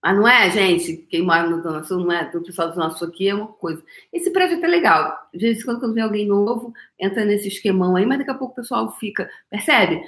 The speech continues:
Porque entra já com as barreiras, com as defesas, é uma loucura, é uma loucura. Aí tava, eu tava no salão fazendo as minhas unhas, né? E, e aí eu de-, a moça, tô falando daquele shoppingzinho, você,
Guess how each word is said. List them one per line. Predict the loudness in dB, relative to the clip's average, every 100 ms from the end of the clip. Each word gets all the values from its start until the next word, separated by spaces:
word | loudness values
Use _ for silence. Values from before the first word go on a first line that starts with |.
| -18
Porque | -10 -4 2
entra | 2 2 0 0
já | 0
com | 0 -2
as |
barreiras, | -4 -2 0 0 -2 -6
com |
as | -6
defesas, | -4 -4 -4 -4 -6 -10 -18 _ _ _ _ _ _ _ _ _ _ -12
é | -4
uma | -2
loucura, | -4 -4 0 0 0
é | -2
uma | -2
loucura. | -2 -4 -2 -2
Aí | 2
tava, | 0 0 -6 -6
eu | -2
tava | 0 0
no | 2
salão | 2 2 0
fazendo | 0 0
as | 0
minhas | 0 0
unhas, | -2 -2 -2
né? | -4 -8 _ _ _ _ _ _ -8
E, | -4 -2 -2 -2 -8 _ -4
e | -4
aí |
eu | -2 -4
de-, | -8 -6 2
a |
moça, | 2 2 -4 -16 _ _ _ _ -20 -20 _ _ _ _ -10
tô | -4
falando | -2 -2
daquele | -4 -8 -8
shoppingzinho, | -6 -6 -6 -6 -6
você, | -8